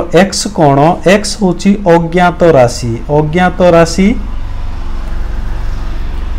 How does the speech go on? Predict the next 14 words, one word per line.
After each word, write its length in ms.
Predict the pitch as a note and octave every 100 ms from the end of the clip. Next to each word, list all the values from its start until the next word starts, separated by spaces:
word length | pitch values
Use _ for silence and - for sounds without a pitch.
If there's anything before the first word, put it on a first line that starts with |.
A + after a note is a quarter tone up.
| - - E3
ମାନେ 360 | E3+ F#3 F#3 E3
ଏକ୍ସ 320 | F3+ F#3+ - -
ଥାଇପାରେ, 640 | E3 E3+ E3 E3+ F3 F#3+
ଏ 160 | F3 F#3
ଥାଇପାରେ, 640 | - E3 D#3+ E3 D#3+ F3
ୱାଇ 260 | D#3+ E3+ F#3
ଥାଇପାରେ, 540 | F#3 E3 D#3+ D#3+ D#3+
ଏଗୁଡ଼ିକୁ 480 | E3+ E3 E3+ E3 F3
ଆମେ 160 | E3
ଅଜ୍ଞାତ 440 | D#3+ D3+ D3+ E3+ E3
ରାଶି 300 | D#3 D3 D#3
କହିବା। 540 | C#3+ C3+ B2+ D#3 G3+ - - - -
ଏମାନଙ୍କର, 600 | F3+ F#3+ F#3+ G3 G3 G3 G#3 A#3+ - - - - - -
ଆ, 80 | D#3